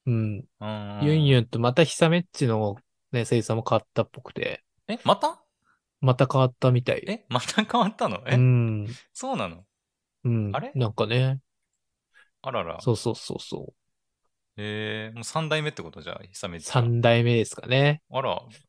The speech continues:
Speaker 1: まだ多分実装というか、変わってから多分そ-、そういうボイスはね、
Speaker 2: うん、うん。
Speaker 1: まだな-、なさそうですけど。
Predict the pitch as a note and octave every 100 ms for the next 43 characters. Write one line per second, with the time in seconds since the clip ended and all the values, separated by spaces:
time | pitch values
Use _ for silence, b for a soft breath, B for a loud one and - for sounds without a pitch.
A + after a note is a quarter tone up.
0 | - F3+ A#3 G3 F3+ B2+ A2 G2+ B2+ C3
1 | A#2+ - - D#3+ D3 B2+ G#2 - D#2 D2
2 | - _ _ _ _ _ _ _ - D#3
3 | E3+ - - F#3+ E3 G#2+ G2+ G2 G2 -
4 | A#2+ G2+ F#2 - _ _ - C3 G#2+ A#2
5 | A2+ - A#2+ G#2+ G#2+ A#2+ B2+ - A2+ A#2
6 | A2 A2 G#2+ E2+ - A#2+ G#2+ G#2+ A#2+ G#2+
7 | G#2 - - - -